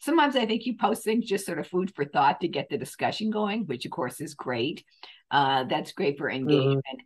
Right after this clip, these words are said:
Speaker 1: And you posted a question about where people thought that Whitehaven ended and Westwood started.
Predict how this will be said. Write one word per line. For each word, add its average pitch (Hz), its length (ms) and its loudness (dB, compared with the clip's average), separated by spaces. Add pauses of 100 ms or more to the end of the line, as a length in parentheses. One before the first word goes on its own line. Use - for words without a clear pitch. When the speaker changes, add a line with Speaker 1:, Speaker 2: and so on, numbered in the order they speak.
(140)
Speaker 1:
And 170 120 0
you 165 80 0
posted 175 380 2
a 160 40 -2
question - 380 2
about 139 420 4 (280)
where 175 280 6
people 156 440 -2
thought 151 440 6
that 123 180 0
Whitehaven 165 540 2
ended 147 320 0
and 139 220 -2
Westwood 139 640 0
started. 143 600 2